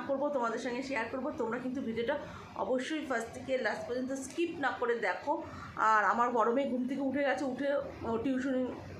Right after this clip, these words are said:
পড়তে এসছে, তাই পড়াতে বসেছে। একজনের পড়া হয়েও গেল, চলে গেল, আর এখনও একজন পড়ছে। আর মাম্মাম দেখো এখনও ঘুমাচ্ছে। দেখো মামামের স্যার আসবে, মামামকে ডাকছি।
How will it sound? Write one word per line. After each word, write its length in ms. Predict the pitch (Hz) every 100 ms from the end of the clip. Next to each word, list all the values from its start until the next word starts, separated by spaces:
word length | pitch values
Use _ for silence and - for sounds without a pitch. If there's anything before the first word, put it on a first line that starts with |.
| - - - - - - 254
পড়তে 260 | 247 262 285
এসছে, 180 | 285 311 285
তাই 120 | 226 220
পড়াতে 240 | 214 226 262
বসেছে। 260 | 262 269 311 320 - - 202
একজনের 300 | 196 233 254 240
পড়া 160 | 233 254
হয়েও 240 | 233 254 285 285
গেল, 120 | 277 285
চলে 180 | 269 247 262
গেল, 120 | 254 320 370 - -
আর 80 | - 202
এখনও 200 | 247 233 214
একজন 200 | 208 254 254
পড়ছে। 360 | 247 254 - 320 392 - - -
আর 80 | 208
মাম্মাম 280 | 202 202 226 233
দেখো 160 | 233 254
এখনও 220 | - 254 247 202
ঘুমাচ্ছে। 500 | 226 247 254 - 339 214
দেখো 320 | 160 - 277 349 - - -
মামামের 320 | 196 220 254 262
স্যার 200 | 233 226 254
আসবে, 160 | 269 285
মামামকে 280 | 208 220 247 226
ডাকছি। 200 | 226